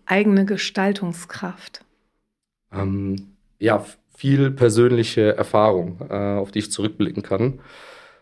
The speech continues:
Speaker 2: Ähm, in meinem Leben habe ich schon sehr viele große Schritte, so wie ich finde, gewagt. Und jeder dieser Schritte war schwierig, wobei ich sagen muss, mit jedem einzelnen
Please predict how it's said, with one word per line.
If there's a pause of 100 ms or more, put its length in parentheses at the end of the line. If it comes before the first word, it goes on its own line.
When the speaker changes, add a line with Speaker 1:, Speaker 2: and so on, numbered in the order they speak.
(200)
Speaker 2:
Ähm, (1300)
in
meinem
Leben
habe
ich (120)
schon
sehr
viele
große
Schritte,
so
wie
ich
finde,
gewagt.
Und
jeder
dieser
Schritte
war
schwierig,
wobei (540)
ich
sagen
muss,
mit
jedem
einzelnen